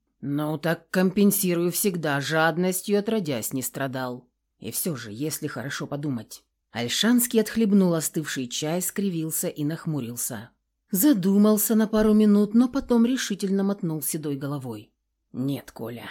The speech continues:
ну не любить меня может кто, злиться там, но чтобы вот так, дочь воровать мою, ну это уже совсем надо башки и страха не иметь.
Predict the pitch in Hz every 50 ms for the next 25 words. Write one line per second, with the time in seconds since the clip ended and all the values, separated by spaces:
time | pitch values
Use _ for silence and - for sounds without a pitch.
0 | - - - - - 131 131 143 156 165 175 185 190 185 190 185 175 175 160 139
1 | 147 156 156 147 - 156 151 147 147 147 147 147 151 147 139 135 143 143 117 -
2 | - - - 139 139 143 151 175 170 180 180 175 - - - 151 143 - - 151
3 | 143 143 147 151 147 147 143 131 - - - - - 147 139 131 151 143 123 135
4 | 135 131 _ _ - - 185 160 135 113 - - - - _ _ _ _ _ -
5 | 101 107 123 156 160 180 175 - - 175 175 180 180 170 151 147 135 123 - 139
6 | 135 131 120 120 120 113 113 _ _ _ _ - 131 127 131 131 120 120 120 -
7 | 139 139 143 135 143 143 - - 165 143 - - - 202 185 156 147 139 131 151
8 | 151 143 160 - - - 180 165 160 - - 202 180 143 - - 139 139 147 156
9 | 165 151 117 101 - - -